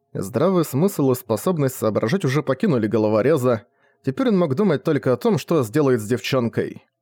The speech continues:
И все же он помедлил секунду, озирая окрестности. Бесчисленные кровавые стычки научили его осторожности.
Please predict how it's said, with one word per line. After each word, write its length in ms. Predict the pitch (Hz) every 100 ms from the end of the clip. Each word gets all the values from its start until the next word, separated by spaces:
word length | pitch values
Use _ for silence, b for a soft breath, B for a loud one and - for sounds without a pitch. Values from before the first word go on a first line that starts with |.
| _ _ -
И 120 | 110
все 180 | - 233
же 120 | 180
он 120 | 139
помедлил 480 | 131 180 139 110 101
секунду, 480 | - - 151 143 120
озирая 400 | 110 117 113 101
окрестности. 800 | - 139 - 135 - 123 113 - _ _ -
Бесчисленные 880 | 101 110 - - 233 - 160 139
кровавые 500 | 123 113 139 165 127
стычки 380 | 110 - 104 -
научили 420 | 123 117 104 185
его 280 | 135 127 131
осторожности. 920 | 120 - 120 127 104 104 - - -